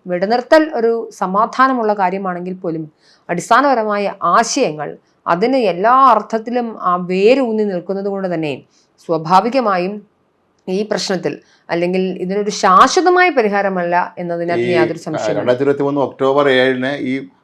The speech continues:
Speaker 2: ആക്രമണം നടന്നതിന് ശേഷം നവംബറിൽ
Speaker 1: ഉം.
Speaker 2: ഒരു വെടിനിർത്തൽ ഉണ്ടായിരുന്നു. ഒരു ചെറിയ കുറച്ച് ബന്ദികളാണ്
Speaker 1: അതെ, അതെ,
Speaker 2: വെടിവെച്ചിരുന്നത്.
Speaker 1: അതെ.
Speaker 2: കുറച്ചൊക്കെ ഉണ്ടായിരുന്നുള്ളൂ. പക്ഷേ അന്ന് അവിടെ നിന്ന് ഇറങ്ങി വന്ന ഈ ബന്ദികൾ പറഞ്ഞ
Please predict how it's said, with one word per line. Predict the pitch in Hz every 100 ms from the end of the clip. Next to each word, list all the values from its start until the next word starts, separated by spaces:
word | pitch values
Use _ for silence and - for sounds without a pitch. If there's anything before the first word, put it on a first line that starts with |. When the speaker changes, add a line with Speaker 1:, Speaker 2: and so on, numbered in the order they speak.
| -
Speaker 2:
ആക്രമണം | 120 120 131
നടന്നതിന് | 123 123 127
ശേഷം | 123 113 123 131 -
നവംബറിൽ | 127 147 180 180 135 98 - _ 202
Speaker 1:
ഉം. | 156
Speaker 2:
ഒരു |
വെടിനിർത്തൽ | 160 165 160 151
ഉണ്ടായിരുന്നു. | 139 123 95 92
ഒരു | 98 120
ചെറിയ | 139 123
കുറച്ച് | 104 135 143
ബന്ദികളാണ് | 143 143 139 135
Speaker 1:
അതെ, | -
അതെ, | 190
Speaker 2:
വെടിവെച്ചിരുന്നത്. | 123 170 156 156
Speaker 1:
അതെ. | 147 - _ -
Speaker 2:
കുറച്ചൊക്കെ | 151 175 165 156
ഉണ്ടായിരുന്നുള്ളൂ. | 127 110 107 101
പക്ഷേ | 170 147 - - _ _ _ _ -
അന്ന് | 92 139 190
അവിടെ | 165 131 135 151
നിന്ന് | 156 151
ഇറങ്ങി | 123 127 139
വന്ന | 127 123 127 123
ഈ | 120
ബന്ദികൾ | 110 107 120 123 110
പറഞ്ഞ | 104 113